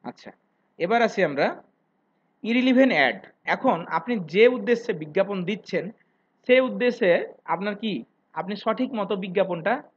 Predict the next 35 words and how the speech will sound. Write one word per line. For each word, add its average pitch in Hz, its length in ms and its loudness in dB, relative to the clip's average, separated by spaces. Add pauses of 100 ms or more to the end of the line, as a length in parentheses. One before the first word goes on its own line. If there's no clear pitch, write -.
(220)
আহ, 160 140 -8
দিতে 202 260 -4
পারছেন 170 340 -2
না। 117 160 -12 (640)
তাহলে 196 180 4
আপনি 214 160 -2
যদি 233 140 -4
সঠিক 208 400 -6
মতো 226 220 -6
বিজ্ঞাপন 190 520 -6
না 160 320 0
দেন, 156 320 0 (480)
তাহলে 170 260 0
কি 214 140 -2
আপনি 180 380 0
হচ্ছে 175 300 -4 (200)
এই 143 380 -4
আপনার 170 320 -4
বিজ্ঞাপনটা 175 520 -2
সট-, 160 300 -6
ভালো 165 220 0
মতো 175 160 -6
perform 185 400 -4
করবে? 175 380 -2 (400)
এখন 214 160 -4
আপনি 220 220 -2
শু, 247 360 -6 (240)
শু, 262 140 -2 (540)
suppose 247 300 2
আপনার 226 280 -2
company 220 400 -2
হচ্ছে 226 200 0
শু 233 200 -6
বিক্রি 190 260 -4
করে, 180 260 2